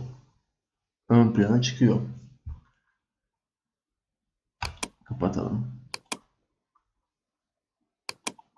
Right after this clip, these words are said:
Maçlarımız bu kadar arkadaşlar. Analizimizi yaptık. Güzel maçlar verdik. Umarım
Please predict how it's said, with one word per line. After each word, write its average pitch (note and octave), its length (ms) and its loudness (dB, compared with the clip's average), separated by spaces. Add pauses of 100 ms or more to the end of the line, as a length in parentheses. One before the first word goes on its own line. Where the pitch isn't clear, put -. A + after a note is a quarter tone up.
(140)
Maçlarımız G#2+ 460 4
bu G#2+ 80 8
kadar - 280 2
arkadaşlar. - 760 0 (580)
Analizimizi G2 760 6
yaptık. - 540 2 (380)
Güzel G#2+ 340 6
maçlar - 440 2
verdik. G#2 460 4 (680)
Umarım G#2+ 520 6